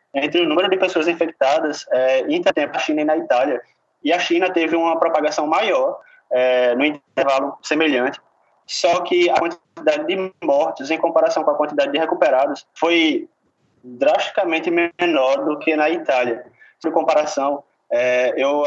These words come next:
analisei a China com cerca de seiscentos casos e a Itália com cerca de seiscentos casos também, as datas referentes a cada um deles, e deu um intervalo de vinte e dois dias,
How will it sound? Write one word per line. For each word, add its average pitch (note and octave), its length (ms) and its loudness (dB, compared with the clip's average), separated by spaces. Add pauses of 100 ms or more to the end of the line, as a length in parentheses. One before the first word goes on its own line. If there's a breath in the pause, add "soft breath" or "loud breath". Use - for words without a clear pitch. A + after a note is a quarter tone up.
analisei C#3+ 640 0
a C3+ 80 0
China E3 360 0
com D3+ 300 0
cerca D3+ 260 0
de D3+ 80 -2
seiscentos D#3+ 520 -4
casos C3 460 -2
e D#3 40 0
a D3+ 60 2
Itália E3+ 280 0
com F#3 140 -4
cerca D#3+ 320 -2
de D3 80 -4
seiscentos - 540 -2
casos B2+ 340 0
também, A#2+ 400 0 (240)
as C3 300 0
datas B2+ 340 -2
referentes C#3 320 0
a C3+ 60 -2
cada B2+ 200 0
um C3 80 -2
deles, A#2 320 -4 (600 loud breath)
e C#3+ 280 2
deu D3+ 120 2
um - 20 2
intervalo D#3 380 0
de D3 140 0
vinte D#3+ 220 -4
e - 20 -8
dois E3 240 0
dias, C#4 420 -4